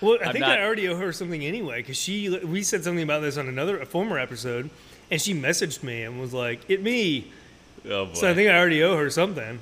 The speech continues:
Speaker 1: I can't remember. I have
Speaker 2: Oh,
Speaker 1: to go
Speaker 2: that's
Speaker 1: back
Speaker 2: right.
Speaker 1: and look at my messages.
Speaker 2: I think, I think you owe her, uh, Andy Van shirt.
Speaker 1: Probably.
Speaker 2: Some-, something like that.
Speaker 1: Well, I'm working on it. There's a few things I'm working on in the gym space.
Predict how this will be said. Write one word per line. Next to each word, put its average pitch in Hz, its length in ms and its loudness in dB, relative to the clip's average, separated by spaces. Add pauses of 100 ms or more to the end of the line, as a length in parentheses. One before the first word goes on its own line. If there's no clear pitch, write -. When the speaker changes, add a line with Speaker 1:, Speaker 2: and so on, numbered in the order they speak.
Speaker 1:
I 151 80 -4
can't 190 200 0
remember. 156 280 0
I 127 60 2
have 151 60 4
Speaker 2:
Oh, 185 40 8
Speaker 1:
to 180 60 4
go 151 60 4
Speaker 2:
that's 151 100 4
Speaker 1:
back 156 80 6
Speaker 2:
right. 180 60 4
Speaker 1:
and 139 80 6
look 151 100 -2
at 147 40 -4
my 131 120 -4
messages. 120 500 -4
Speaker 2:
I 175 80 2
think, 226 240 -2 (100)
I 131 80 0
think 170 160 -4
you 143 140 -2
owe 113 140 2
her, 120 240 2
uh, 120 240 4
Andy 131 180 0
Van 160 240 -2
shirt. 78 280 -6 (640)
Speaker 1:
Probably. 139 580 -4 (140)
Speaker 2:
Some-, - 320 -2
something 139 260 -2
like 85 200 -8
that. 67 240 -8
Speaker 1:
Well, 160 320 6
I'm 165 80 2
working 139 320 0
on 110 180 -10
it. 113 160 -12
There's 165 220 -2
a 156 40 -4
few 214 140 -4
things 190 240 0
I'm 170 80 -2
working 156 300 -2
on 143 80 -2
in 147 80 -6
the 143 40 -4
gym 135 200 -6
space. 127 360 -6